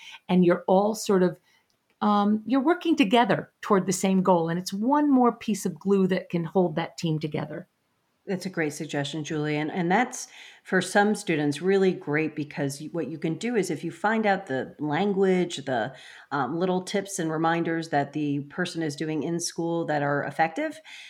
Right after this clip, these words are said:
Speaker 2: you can tell your, um, your child's, you know, sports coaches outside of school about it. You, you can utilize it in, you know, at the playground in town or wherever you, you might be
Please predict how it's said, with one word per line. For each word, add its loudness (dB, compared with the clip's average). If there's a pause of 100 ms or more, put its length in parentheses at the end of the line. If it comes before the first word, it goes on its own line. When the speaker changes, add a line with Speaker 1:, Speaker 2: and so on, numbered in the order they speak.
Speaker 2:
you -2
can -2
tell -2
your, -2
um, -4
your -10
child's, -4
you -8
know, -6
sports -2
coaches 0
outside 0
of -2
school -2
about 2
it. 0
You, -2
you -2
can -2
utilize 2
it -2 (300)
in, 2
you -4
know, -4
at -8
the -10
playground 0
in -2
town 0
or -4
wherever -2
you, -8
you -14
might -8
be -8